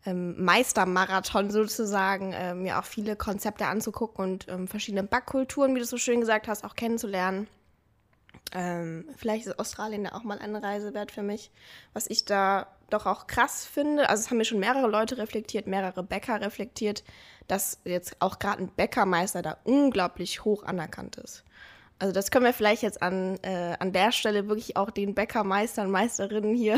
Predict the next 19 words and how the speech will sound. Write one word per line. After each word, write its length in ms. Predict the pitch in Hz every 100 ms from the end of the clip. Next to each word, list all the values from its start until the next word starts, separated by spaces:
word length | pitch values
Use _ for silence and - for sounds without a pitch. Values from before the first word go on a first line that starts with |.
| - -
<laughs> 220 | - - -
unter 300 | 233 247 202
uns 140 | 208
mit 140 | 240 180
auf 120 | 196
den 140 | 202
Weg 160 | 208 220
geben, 320 | 208 202 196
dass 160 | 190 208
es 120 | 196
sich 180 | 190 -
vielleicht 220 | 185 202
auch 100 | 208
lohnt, 400 | 214 190 185 -
ähm, 300 | - 185 175
sich 100 | 208
das 200 | - 185
mal 80 | 190
anzuschauen. 600 | - 190 - - 170 180